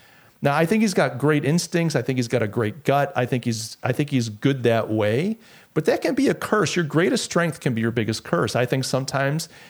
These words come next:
he's just gonna shoot from the hip. He's gonna get up there. "I got this. I'm gonna do it. I got it." I think he made some mistakes. I think he's made some mistakes in trusting Fauci and some of the other gang. I think he made some mistakes in letting go and saying, "Let's shut her down." But, you know, he was dealing with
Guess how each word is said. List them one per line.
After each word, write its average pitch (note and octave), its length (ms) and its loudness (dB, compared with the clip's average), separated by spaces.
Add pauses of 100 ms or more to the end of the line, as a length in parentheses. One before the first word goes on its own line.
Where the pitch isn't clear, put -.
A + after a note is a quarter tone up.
(100)
he's C#3 220 0
just C#3+ 180 -2
gonna C3+ 140 2
shoot - 280 -2
from A#2+ 160 -6
the A2 80 0
hip. F#3+ 260 0
He's B2+ 140 -2
gonna A2+ 160 0
get A#2 160 0
up F3+ 220 -2
there. E3 200 2
"I A#2 100 2
got C3+ 320 0
this. C#3+ 280 0
I'm A#2 100 0
gonna A#2 140 2
do B2 260 0
it. A#2+ 80 4
I G#2+ 60 0
got A#2 340 0
it." B2 160 -2 (460)
I C#3+ 160 2
think F#3+ 200 2
he G3 80 2
made F3+ 220 2
some F#3 180 0
mistakes. F3+ 540 -2
I C#3+ 140 2
think F3 180 -2
he's - 260 -4
made D#3+ 220 2
some F#3 100 2
mistakes E3 400 0
in C#3+ 60 0
trusting C3 420 -2
Fauci E3 480 -2
and C#3 100 -2
some C#3 160 -4
of A2+ 40 0
the A2 100 2
other C#3+ 160 0
gang. C#3+ 320 -2
I G#2+ 40 0
think C3+ 200 -4
he B2+ 80 0
made A#2 220 0
some G#2+ 220 -2
mistakes C3+ 440 -4
in A#2 60 -2
letting A#2 300 0
go B2+ 260 2
and A2+ 120 0
saying, A2 280 -2
"Let's A#2 160 -2
shut C3 240 0
her A#2 80 0
down." D#3 380 2 (520)
But, - 200 -2
you A3+ 60 4
know, F#3+ 100 4
he F3 140 2
was G#3+ 140 2
dealing D#3+ 320 2
with D#3+ 220 0